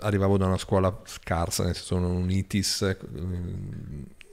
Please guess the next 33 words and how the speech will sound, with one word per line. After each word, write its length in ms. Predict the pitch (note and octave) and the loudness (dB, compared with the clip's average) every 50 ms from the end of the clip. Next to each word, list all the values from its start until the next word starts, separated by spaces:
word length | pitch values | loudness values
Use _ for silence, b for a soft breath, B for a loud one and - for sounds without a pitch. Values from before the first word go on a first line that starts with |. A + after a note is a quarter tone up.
| - - B B B B B B B | -20 -20 B B B B B B B
e 80 | - | -4
quando 200 | G2+ - A2 A2 | 2 4 6 6
andavo 280 | A2+ A2+ A#2 A2+ A2 G#2 | 8 8 10 10 10 8
a, 120 | G2+ G2+ | 8 6
in 200 | G2+ G2+ G2+ G2+ G2+ | 6 4 4 4 6
aula 180 | G#2 G#2+ G#2+ G#2 | 6 8 8 6
Occhialini, 460 | G2 - - - A#2 A2 G2+ G2+ G2+ | 6 4 4 4 4 6 6 6 4
un 80 | G2 F2+ | 4 4
grande 240 | F#2 F#2+ F#2+ G2 G2 | 4 2 4 2 2
fisico, 540 | - - G#2 G2 G2 G2 F2+ - F#2 F2+ B B B B B B B B B | 0 0 -2 0 0 -2 -2 -2 -2 -4 B B B B B B B B B
eh, 200 | - - D#2+ E2 | -6 -4 -2 0
a 80 | F2+ - | 0 0
studiare, 720 | - - A#2+ A2 A2 G2+ G2 G#2 G#2+ G#2+ G#2+ - - - - - - - - - - | 2 2 4 6 8 8 10 10 8 8 6 6 2 -8 -16 -18 -20 -20 -18 -8 -2
ehm, 1300 | - G#2+ G2+ G2+ G2 G2 G2 F#2 F#2 F#2 F#2 F2 F2 E2+ C2+ C#2+ C#2 B1+ A1+ A#1+ G1+ G1+ G1+ A#1+ C2 C2 - | 2 2 4 4 2 2 2 0 0 0 0 0 0 -2 -4 -6 -8 -8 -10 -12 -12 -14 -14 -14 -14 -12 -8
se 140 | - - C3+ | 0 4 6
non 80 | C3 B2+ | 6 8
capivo 300 | - A#2 - B2 A#2 G#2+ | 8 10 10 12 10 12
qualcosa, 480 | - G#2+ G#2 - - B2+ A2+ G2+ F#2+ | 10 8 6 8 10 10 10 10 8
perché, 540 | E2+ G2 F2+ F2 - - F#2 F#2 F#2 E2 - - | 6 2 0 -2 0 0 0 0 0 -2 -4 -4
eh, 280 | - F#2+ F2+ F#2 F#2 F#2 | -4 -4 -4 -4 -4 -6
s-, 160 | - - - | -6 -8 -8
s-, 140 | - - - - G2 F#2+ | -12 -14 -12 -10 -8 -6
ero 200 | F#2 F2+ F#2+ G2 | -4 -2 0 2
lì 140 | G2 G2+ F#2 | 2 2 0
sul 200 | - - G2+ G2 | 2 0 0 2
libro 260 | F#2 F#2+ F#2+ F2+ F#2 | 4 2 2 2 2
di 80 | E2 E2 | -2 -4
fisica 260 | - - G#2 F2+ E2+ | -6 -6 -6 -6 -6
teorica, 420 | - - C#2 D2 D#2+ F2 E2+ - E2 | -6 -4 -6 -4 -4 -4 -4 -4 -6
analisi 420 | E2+ F2 F2+ F#2+ F#2+ F#2+ F#2 - F2 | -6 -4 -4 -4 -4 -4 -4 -4 -2
uno, 180 | F2+ F#2 F2+ | -2 0 0
analisi 300 | E2 E2 F2 F2 F#2 F#2 | 0 -2 -2 -2 -4 -4
due, 200 | F#2 G2 F#2 - | -2 -2 -2 -2